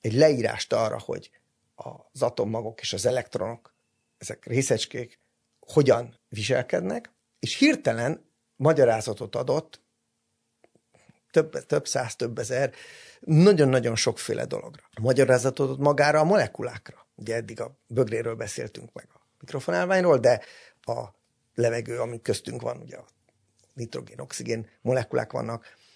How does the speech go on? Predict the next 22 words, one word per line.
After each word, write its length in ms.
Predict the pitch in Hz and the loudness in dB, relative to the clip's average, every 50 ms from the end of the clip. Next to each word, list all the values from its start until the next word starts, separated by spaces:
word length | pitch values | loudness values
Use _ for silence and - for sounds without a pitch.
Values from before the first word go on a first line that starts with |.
| _ _ _ _ _ _ _ _ _ _ | _ _ _ _ _ _ _ _ _ _
erre 180 | - 143 135 | 2 4 4
is 160 | 117 98 - | 2 2 -2
magyarázatot 500 | - 55 - 55 - - - - - - | -4 -6 -6 -6 -6 -8 -10 -12 -12 -12
adott, 200 | - 57 - - _ - | -12 -12 -12 -12 _ -6
a 140 | 113 104 | -4 -4
molekulák 580 | 113 120 127 123 123 123 - - 113 110 110 - | -2 0 0 0 0 0 -2 -4 -4 -4 -6 -4
közötti 420 | - 123 110 - 113 101 - - | -4 -6 -4 -4 -8 -12 -14 -8
kölcsönhatásokra, 1080 | - - 139 127 - - 135 110 107 - 113 101 - - 113 - _ - 120 117 120 - - | 0 2 2 2 4 2 0 -2 -2 -4 -8 -8 -8 -10 -10 -12 _ -10 -8 -8 -8 -10 -14
a 80 | - | -8
reakciókra. 800 | 101 113 120 120 117 - - - - 107 98 98 - 120 110 110 - - - - | -6 -4 -4 -4 -4 -6 -8 -6 -4 -4 -4 -4 -6 -8 -8 -8 -12 -18 -20 -10
Hirtelen 440 | - - 294 320 320 - 170 147 139 | -2 0 0 2 4 4 6 6 6
minden 280 | 139 139 135 120 120 113 | 6 4 4 2 0 -2
a 60 | 113 | -4
helyére 360 | 101 101 117 123 127 127 123 | -4 -4 -4 -4 -6 -8 -10
került. 540 | - - - 120 127 131 - - _ - - _ _ _ _ _ _ _ _ _ _ | -10 -12 -12 -12 -12 -14 -18 -20 _ -20 -20 _ _ _ _ _ _ _ _ _ _
Nagyon-nagyon 560 | - 131 135 135 110 113 107 98 - - - | 0 2 2 4 4 2 -2 -4 -6 -10 -10
sok 220 | - - - - - | -8 -10 -8 -8 -10
szempontból. 640 | - - - - - - - - - - - _ _ _ _ _ _ _ _ _ _ _ - _ _ _ _ _ _ _ _ _ _ | -10 -10 -12 -14 -18 -20 -20 -20 -20 -20 -20 _ _ _ _ _ _ _ _ _ _ _ -20 _ _ _ _ _ _ _ _ _ _
És 180 | - 113 110 - | -4 -2 2 2
ezért, 500 | 139 110 104 117 120 123 113 - - - | 2 2 2 0 -2 -2 -4 -8 -14 -8
ö, 160 | - 117 107 92 | -4 -2 -2 0
volt, 480 | 113 110 110 110 107 - _ _ - | 2 2 0 0 0 -6 _ _ 0